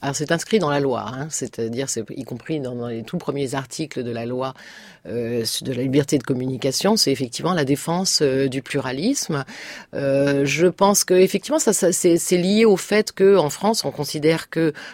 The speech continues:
euh, chaque fréquence radio ou télévision est un bien public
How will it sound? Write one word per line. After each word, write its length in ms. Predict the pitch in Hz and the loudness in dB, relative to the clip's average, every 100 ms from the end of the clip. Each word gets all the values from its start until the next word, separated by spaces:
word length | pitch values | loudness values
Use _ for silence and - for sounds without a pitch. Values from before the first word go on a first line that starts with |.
| - | -8
euh, 60 | 123 | -4
chaque 240 | - 190 | 0 0
fréquence 520 | - 170 147 156 160 - | 0 -2 2 0 0 0
radio 460 | 151 151 156 175 | 2 2 2 2
ou 80 | 147 | 2
télévision 720 | 147 135 135 139 135 156 147 | 0 -2 0 -2 0 -2 -2
est 160 | 127 117 | -4 -6
un 80 | |
bien 240 | 120 147 143 | -4 -4 -4
public 560 | 151 131 147 262 - | -6 -6 -4 -4 -2